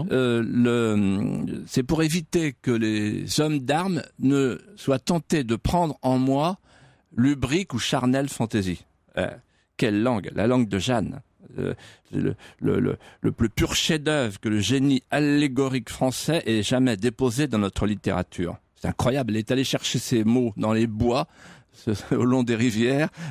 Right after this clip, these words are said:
Speaker 2: dans les cryptes, voilà, et ça donne ça. Et, et, et donc, euh, elle subit un examen, alors, toujours les mêmes questions, toujours les mêmes réponses. Elle est cinglante,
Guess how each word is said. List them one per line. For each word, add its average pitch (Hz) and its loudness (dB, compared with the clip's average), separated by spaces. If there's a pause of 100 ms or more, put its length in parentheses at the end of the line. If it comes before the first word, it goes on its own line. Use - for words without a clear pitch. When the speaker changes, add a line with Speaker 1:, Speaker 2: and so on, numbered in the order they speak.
Speaker 2:
dans 117 2
les 117 2
cryptes, - -4 (140)
voilà, 107 -2
et 120 -2
ça 113 0
donne 104 0
ça. - -4 (380)
Et, 135 4
et, 117 0
et 131 2
donc, 175 0
euh, 131 2 (280)
elle 110 0
subit 156 0
un 156 2
examen, 135 0
alors, 156 0 (600)
toujours 185 2
les 160 2
mêmes 147 2
questions, 147 -2 (120)
toujours 185 2
les 156 0
mêmes 131 0
réponses. 131 -2 (840)
Elle 123 2
est 135 2
cinglante, 160 0